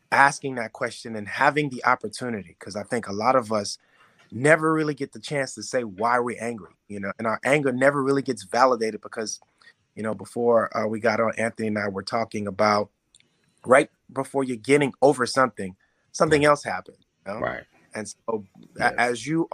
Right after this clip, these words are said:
Speaker 1: are now quelling the emotions of something, you know, that occurred maybe a year or so ago, boom, you're in another one, and then you're in another one, and then you're in another one. Now it's layered,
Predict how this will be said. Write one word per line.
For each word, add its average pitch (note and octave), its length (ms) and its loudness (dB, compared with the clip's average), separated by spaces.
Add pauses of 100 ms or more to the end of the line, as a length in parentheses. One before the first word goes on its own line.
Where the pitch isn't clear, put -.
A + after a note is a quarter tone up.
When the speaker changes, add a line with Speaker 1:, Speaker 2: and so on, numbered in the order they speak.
(120)
Speaker 1:
are - 140 -2
now C3 320 2
quelling C#3 640 -2 (400)
the A#2+ 100 -8
emotions B2 560 -2
of A2 160 -2
something, B2 480 -6 (920)
you C#3+ 120 -2
know, A2 120 -2
that G#2+ 160 0 (180)
occurred B2+ 580 2 (140)
maybe B2 340 -6
a G#2+ 40 -4
year B2 240 0
or A#2 40 2
so B2 220 0
ago, A#2 360 0 (140)
boom, C3 320 2
you're A2+ 160 -10
in B2 100 -4
another A#2+ 340 0
one, E2+ 200 -14
and A2+ 120 -12
then A#2 100 -6
you're B2 120 0
in A#2+ 100 -2
another C3 340 4
one, G2 120 -8
and G2+ 100 -12
then A2+ 120 -8
you're A#2 100 -4
in A#2 80 -6
another C3 260 2
one. G#2+ 160 -6
Now B2 220 4
it's - 180 -8
layered, C3 460 4